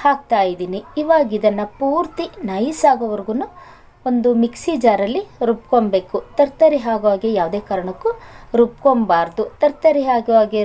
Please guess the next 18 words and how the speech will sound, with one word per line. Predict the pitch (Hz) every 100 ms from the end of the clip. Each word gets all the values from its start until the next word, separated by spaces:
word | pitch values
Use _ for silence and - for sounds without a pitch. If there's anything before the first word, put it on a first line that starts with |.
| 190
ರುಬ್ಕೊಂಡ್ರೆ | 180 - 220 196 190 285 - - - - -
ಸ್ವೀಟು | - 269 269 403 -
ಚೆನ್ನಾಗ್ | 240 226 202 196
ಬರೋದಿಲ್ಲ. | 196 180 180 180 -
ಹಾಗಾಗಿ | 185 175 175 165 311 494 - - -
ಇದನ್ನ | 226 208 196 190 -
ಪೂರ್ತಿ | 240 262 349 - 359 - 220
ನೈಸ್ | 170 233 311 294
ಆಗೋವರ್ಗುನು | 240 214 196 190 214 403 - - - - -
ರುಬ್ಕೊಳ್ತಾ | 311 - 240 208 196 175
ಇದ್ದೀನಿ. | 165 180 175 170 - - 269
ಯಾವ | 277 320
ಥರ | 320 302 247
ರುಬ್ಕೊಂಡಿದ್ದೀನಿ | 240 233 214 202 196 185 180
ಅಂತ | 185 180
ತೋರಿಸ್ತಾ | 180 170 - - 175 170
ಇದ್ದೀನಿ | 160 170 170 165 160
ನೋಡಿ. | 165